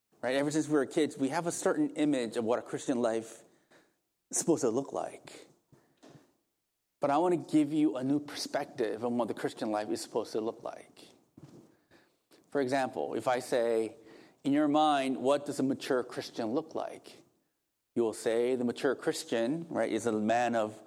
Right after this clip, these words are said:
a man or woman of discipline, the man or woman of holiness. They say no to the things of the world, right? They say no to the things of the world, and they are in their Bibles and they pray all the time.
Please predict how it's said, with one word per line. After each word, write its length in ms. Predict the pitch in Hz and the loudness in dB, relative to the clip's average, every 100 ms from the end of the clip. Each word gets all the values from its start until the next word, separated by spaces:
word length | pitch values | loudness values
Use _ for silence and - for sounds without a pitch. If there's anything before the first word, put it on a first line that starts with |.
| - - | -20 -8
a 80 | - | -2
man 280 | 107 123 131 | 2 4 4
or 60 | 123 | 4
woman 260 | 123 123 | 2 0
of 180 | 117 - | -2 -2
discipline, 640 | 98 - - - 165 175 170 - - _ _ _ _ _ _ - | -4 -2 -4 -2 -4 -4 -10 -18 -20 _ _ _ _ _ _ -2
the 80 | 131 | 2
man 240 | 131 127 | 4 2
or 40 | |
woman 380 | 120 120 127 123 | 2 2 4 2
of 560 | 127 113 107 107 110 - - _ _ - | 2 2 2 -2 -8 -18 -20 _ _ -2
holiness. 720 | - 131 143 143 151 156 - | 2 4 4 4 0 -2 -2
They 160 | - 120 | 0 0
say 320 | - 131 117 | 2 2 4
no 400 | 117 127 135 139 | 4 4 4 2
to 180 | 135 135 | 2 0
the 60 | |
things 280 | 131 127 123 | 2 0 2
of 80 | 123 | 2
the 80 | 123 | 4
world, 540 | 120 123 143 170 170 - _ - - _ _ | 4 4 2 -2 -8 -16 _ -20 -20 _ _
right? 300 | - 123 135 | 0 2 2
They 100 | 123 | 0
say 200 | 117 120 | 0 2
no 260 | 110 120 131 | 4 6 6
to 80 | 131 | 4
the 120 | 127 | 2
things 260 | 127 127 127 | 2 2 2
of 80 | |
the 80 | 123 | 2
world, 560 | 120 123 127 131 151 - - - - - - | 2 2 2 -2 -6 -12 -20 -20 -20 -20 -12
and 200 | - 127 | -2 2
they 120 | 131 123 | 4 4
are 80 | |
in 240 | 120 143 139 | 2 2 2
their 160 | 135 | 4
Bibles 720 | 123 113 107 113 113 117 117 110 | 2 4 4 4 2 2 2 2
and 100 | 107 | 0
they 100 | 101 | 0
pray 580 | - - 131 120 117 | -4 0 2 2 0
all 360 | - 110 101 98 | -2 0 0 0
the 120 | 98 | -4
time. 500 | - - 104 87 - | -8 -4 -4 -6 -12